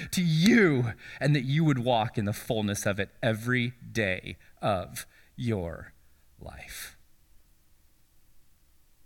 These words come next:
If I'm you, I might be asking the question, "Yeah, but how? How, how do I make my home in him?" If you have your, your notes out, on the very, um,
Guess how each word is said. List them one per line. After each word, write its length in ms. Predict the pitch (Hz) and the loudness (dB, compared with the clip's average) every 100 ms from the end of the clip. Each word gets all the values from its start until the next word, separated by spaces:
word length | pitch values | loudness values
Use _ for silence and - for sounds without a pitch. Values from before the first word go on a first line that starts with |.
| - _ _ - - _ _ _ - - _ - _ | -20 _ _ -20 -20 _ _ _ -20 -20 _ -20 _
If 100 | - | -8
I'm 220 | 127 175 160 | 0 2 4
you, 400 | 139 127 113 92 - - | 4 2 0 -4 -10 -8
I 80 | 127 | -2
might 240 | 135 131 | -2 0
be 120 | 127 | -2
asking 340 | 113 123 - 104 | 0 -2 -4 -6
the 60 | |
question, 500 | 92 120 107 - 98 - | -6 -6 -6 -6 -10 -4
"Yeah, 180 | 135 | -2
but 140 | 117 123 | -2 -6
how? 540 | - 151 170 151 113 - _ - _ - - _ _ _ _ _ _ _ _ _ - | -6 -6 -4 -6 -10 -18 _ -20 _ -20 -20 _ _ _ _ _ _ _ _ _ -10
How, 220 | - - | -6 -4
how 160 | - 247 | 0 2
do 100 | 254 | 4
I 80 | |
make 300 | 180 185 196 | 4 4 4
my 180 | 202 170 | 0 0
home 500 | 143 151 160 127 98 - - _ _ _ _ _ - - - | 0 0 0 0 -2 -6 -20 _ _ _ _ _ -20 -16 -4
in 160 | 127 | -2
him?" 380 | 113 117 120 - - - - _ _ - - _ _ _ _ _ _ - - - | 0 -2 -4 -12 -20 -20 -20 _ _ -20 -20 _ _ _ _ _ _ -20 -20 -10
If 80 | - | 0
you 80 | 160 | 4
have 200 | 190 175 | 4 4
your, 160 | 165 165 | 2 4
your 160 | 160 | 4
notes 360 | 151 160 160 - | 4 4 2 2
out, 240 | 139 151 | 2 2
on 140 | 156 160 | 4 2
the 80 | 147 | 2
very, 380 | 135 180 165 | 2 4 4
um, 260 | 156 147 | 2 2